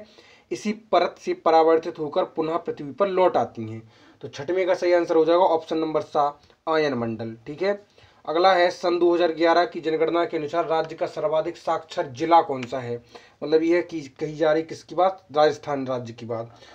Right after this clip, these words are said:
तो सातवें का सही आंसर हो जाएगा ऑप्शन नंबर बा, कोटा,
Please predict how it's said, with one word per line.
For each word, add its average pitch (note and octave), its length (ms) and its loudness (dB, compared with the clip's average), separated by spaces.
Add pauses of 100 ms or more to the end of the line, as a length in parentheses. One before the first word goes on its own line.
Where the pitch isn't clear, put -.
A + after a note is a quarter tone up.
(160)
तो - 60 -20
सातवें D#3+ 400 2
का F3 60 4
सही E3 160 0
आंसर D#3+ 260 2
हो D3+ 100 -2
जाएगा D3+ 260 4
ऑप्शन D#3+ 360 0
नंबर C#3+ 300 -4
बा, C#3+ 140 2
कोटा, A#2+ 560 -8